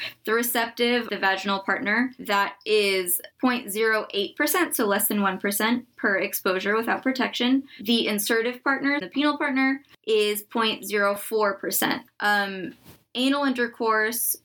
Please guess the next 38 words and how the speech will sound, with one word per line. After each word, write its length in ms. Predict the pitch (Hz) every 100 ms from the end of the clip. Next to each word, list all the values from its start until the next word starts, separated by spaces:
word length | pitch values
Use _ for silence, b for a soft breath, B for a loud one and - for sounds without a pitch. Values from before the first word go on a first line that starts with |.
| -
the 100 | 202
receptive 580 | 196 202 233 233 226 214
partner, 460 | 202 180 170 175
so 160 | 196 214
the 80 | 196
one 180 | 196 220
who's 140 | 190
receiving 380 | 202 - 254 254
the 100 | 240
penetration, 640 | 240 196 208 190 196 185 196 -
this 160 | 233 262
is 140 | 240
the 100 | 240
highest 720 | 233 226 208 254 285 - - -
occurrence 580 | 240 240 240 240 240 247
rate. 300 | 240 240 233
It 200 | - 208
is 500 | - 208 202 202 202 -
a 80 |
little 180 | 214 208
less 240 | 202 214 233
than 160 | 208
two 220 | 202 -
percent 640 | 202 269 285 339 339 - - _
for 280 | - 220 202
unprotected 560 | 202 208 208 208 196 175
sex 300 | 175 180 -
to 100 | 202
contract 420 | 202 202 185 -
H 180 | 202 208
I 140 | 247
V. 300 | 202 190 196 -
And 240 | 202 202
then, 300 | - 240 226 -
um, 480 | 226 214 202 196 - -
penetrative 800 | 302 294 285 277 240 226 214 214 - - -
anal 320 | 220 208 202
sex 640 | 202 196 185 196 - -